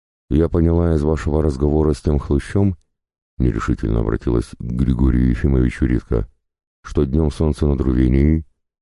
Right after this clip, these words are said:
а ночью светит тут?" "Да, ночью солнце тут", подтвердил Дачбог. "Так значит, нам только до ночи продержаться,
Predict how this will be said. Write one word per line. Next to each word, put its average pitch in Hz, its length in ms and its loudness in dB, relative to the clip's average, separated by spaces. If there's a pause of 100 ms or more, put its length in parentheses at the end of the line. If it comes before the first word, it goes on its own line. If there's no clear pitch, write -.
(340)
а 69 140 -2
ночью 78 340 0
светит 78 340 -2
тут?" - 240 -2 (1000)
"Да, 80 340 0 (100)
ночью 101 500 0
солнце 78 340 -2
тут", 64 280 -4 (380)
подтвердил 62 560 -2
Дачбог. 57 560 -4 (960)
"Так 64 160 -2
значит, 65 460 -2
нам 65 160 0
только 65 720 0
до 67 180 0
ночи 80 300 0
продержаться, 62 720 -2